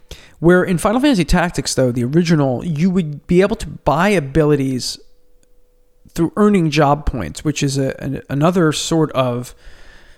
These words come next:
point system that you would get on top of experience points. So you would g-, every time you would do an action, whether it was a successful action, that is, whether it was an attack or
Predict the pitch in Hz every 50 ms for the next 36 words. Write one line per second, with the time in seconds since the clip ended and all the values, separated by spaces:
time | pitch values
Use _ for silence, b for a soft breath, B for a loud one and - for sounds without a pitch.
0 | b b - - 208 214 196 - - - - 160 139 - - - 127 120 117 120
1 | 143 127 - 147 135 139 156 165 151 - - - 143 143 135 - - 131 135 -
2 | 139 131 131 - - - - 143 127 117 - - - - - - 98 85 - -
3 | - - 143 143 147 151 156 165 165 - - - 196 180 233 220 226 202 175 175
4 | 160 156 156 147 151 143 139 127 120 113 113 - - 110 98 117 131 143 135 127
5 | 127 143 131 - - 170 - 147 135 - - 151 135 - - - 110 113 113 -
6 | - 110 101 92 82 76 95 127 139 143 139 143 139 117 104 139 135 143 131 127
7 | - - - 165 151 143 139 135 131 - - 123 123 123 120 123 127